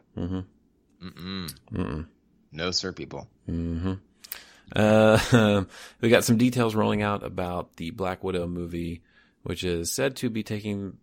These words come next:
Speaker 1: place not as far back as the prequel as we thought. Um, potentially is what she was up to during,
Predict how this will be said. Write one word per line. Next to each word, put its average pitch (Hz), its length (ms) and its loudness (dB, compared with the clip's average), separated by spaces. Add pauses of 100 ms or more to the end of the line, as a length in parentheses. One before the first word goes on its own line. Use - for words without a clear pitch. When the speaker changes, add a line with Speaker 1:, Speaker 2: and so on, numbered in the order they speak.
Speaker 1:
place 92 640 -2
not 127 400 -6
as 110 180 -2
far 117 220 -2
back 110 180 -4
as 104 80 -8
the - 60 -12
prequel 101 280 -4
as 90 60 -6
we 92 80 -4
thought. 92 420 -6 (520)
Um, 87 460 -2
potentially 101 720 -2
is 87 720 -6 (100)
what 92 460 -4 (180)
she - 180 -6
was 90 180 -4
up 82 160 -4
to 85 280 -4
during, 87 540 -6